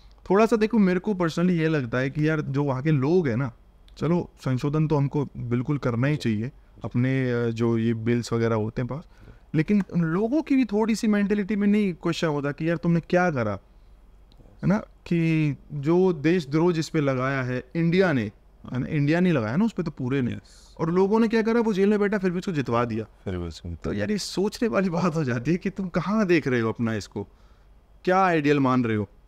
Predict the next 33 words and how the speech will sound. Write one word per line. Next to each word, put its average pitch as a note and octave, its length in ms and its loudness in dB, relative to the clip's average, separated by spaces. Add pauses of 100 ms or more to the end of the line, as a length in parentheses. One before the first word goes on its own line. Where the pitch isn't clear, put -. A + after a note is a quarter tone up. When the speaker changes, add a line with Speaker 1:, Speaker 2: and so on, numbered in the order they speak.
Speaker 1:
कि C3 80 -2
हाँ C3 140 0
उनको C3+ 440 -2 (180)
उठा B2+ 300 -2
के C#3+ 120 -2
हम F3 160 0 (120)
पार्लियामेंट C#3+ 520 0
में B2+ 120 -2
बिठा - 200 -8
दें? - 500 -20 (1400)
थोड़ी F3 160 2
सी G3 180 0
नेगेटिविटी F3 760 0
Speaker 2:
तो C#3 40 4
ये C#3+ 60 2
Speaker 1:
रहती C3+ 120 2
है A#2 40 4
Speaker 2:
ना B2+ 120 2
Speaker 1:
इस C#3 60 -2
चीज़ B2 60 -10
से। B2 60 0
Speaker 2:
गवर्नमेंट B2 400 2
को A#2+ 120 -4
मतलब - 640 -4
ऐसे A2+ 160 -2
बंदों G#2+ 280 0
को G#2 60 -2
मौका G2+ 280 -2
ही G#2+ 60 2
नहीं F#2+ 120 -2
देना F2+ 260 -6
चाहिए। - 240 -10
Speaker 1:
हाँ, A2+ 440 -2